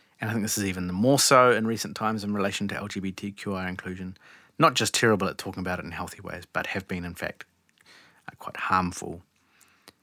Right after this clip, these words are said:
in the ways in which the church tradition has approached conversations around sexual orientation and gender and so on.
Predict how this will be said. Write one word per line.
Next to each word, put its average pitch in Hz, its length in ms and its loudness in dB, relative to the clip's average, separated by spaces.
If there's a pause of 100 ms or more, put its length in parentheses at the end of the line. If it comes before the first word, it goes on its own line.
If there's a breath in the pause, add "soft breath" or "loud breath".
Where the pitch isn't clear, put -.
(120)
in 107 100 -10
the 98 80 -2
ways 135 320 8
in 110 100 6
which - 280 0 (640)
the 90 580 -4 (340)
church - 260 -2
tradition 87 440 -6
has 85 200 -12
approached - 380 -2
conversations 82 600 -8
around 82 160 -6
sexual - 320 -4
orientation 87 560 -4
and 92 120 -14
gender 90 320 -14
and 92 140 -14
so 92 140 -8
on. 92 180 -16